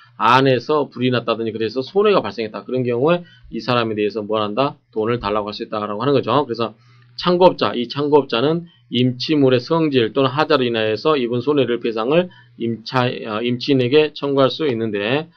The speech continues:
이럴 때 창고업자가 이 물건이 굉장히 위험한 건지를 안 때는, 안 때는 그것을 청구할 수가 없다라고 하는 거죠. 자, 창고업자의 임치인 또는 창고직권 소진에 대한 채권은 물건을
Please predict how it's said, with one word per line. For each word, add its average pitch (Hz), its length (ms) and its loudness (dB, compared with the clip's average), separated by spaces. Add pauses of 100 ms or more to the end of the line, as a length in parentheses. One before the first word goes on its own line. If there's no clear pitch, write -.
(220)
이럴 117 180 0
때 139 80 0
창고업자가 143 680 2
이 123 120 0
물건이 123 440 0
굉장히 127 400 0
위험한 123 400 2
건지를 139 500 6 (300)
안 110 420 2
때는, 113 640 4
안 110 320 -2
때는 143 520 0 (120)
그것을 139 640 0
청구할 107 320 -4
수가 135 400 0
없다라고 113 720 0
하는 131 140 0
거죠. 110 200 2 (920)
자, 113 160 2
창고업자의 160 1120 6
임치인 127 460 2
또는 139 200 4
창고직권 147 420 0
소진에 147 260 2
대한 127 160 2
채권은 127 520 0
물건을 135 600 4